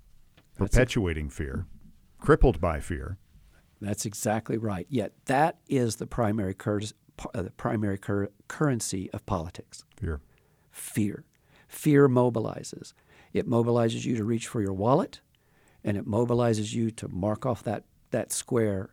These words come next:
Speaker 1: in the, in the ballot.
Speaker 2: Yeah.
Speaker 1: I, I think that one of the, one of the real issues, let's just kinda think out loud some things I've heard. So a lot of people, a lot of evangelicals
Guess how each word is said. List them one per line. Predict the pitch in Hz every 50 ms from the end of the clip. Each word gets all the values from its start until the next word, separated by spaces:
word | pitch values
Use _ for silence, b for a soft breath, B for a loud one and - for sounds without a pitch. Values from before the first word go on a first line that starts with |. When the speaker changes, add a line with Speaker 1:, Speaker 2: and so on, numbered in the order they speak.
| _ _
Speaker 1:
in | - 110 98 95
the, | 95 90 87 - _
in | - 117 104
the | 101 95
ballot. | 95 92 87 87 87 87 - - - _ _ -
Speaker 2:
Yeah. | 76 73 73 71 - - - b b b b b b b b b b b -
Speaker 1:
I, | - - -
I | - 190 247
think | 247 - 294 247 -
that | - 143 107 -
one | - 151 131 135 131
of | 127
the, | 127 120 107 - - _ _ _
one | - 139 131
of | 131 117
the | 120 117
real | 110 120 135 131 120 113 - _ _ _ _ _ _ - - - - - - - - - _ - _ _ -
issues, | 151 143 - - - 123 107 -
let's | 180 170 -
just | 220 - - - _ _ _ _
kinda | - - 147 127
think | 101 - - 147 143 139 -
out | 107 95 113
loud | 147 127 110 107 107 107 101 95 b b b b b b b
some | - - 143 135
things | - 127 120 113 110 113
I've | 104 101 104
heard. | - - 104 101 95 - - -
So | - - 131 120 113 113 117 B B B B B B B B B B B B B _ _ _ - - _ -
a | 220 175
lot | 208 226 240 277 226
of | 156 -
people, | - - 131 123 - 127 107 101
a |
lot | 101 131 147 147
of | 131 -
evangelicals | - 120 113 113 98 101 - 101 101 101 101 98 - - 104 104 101 - -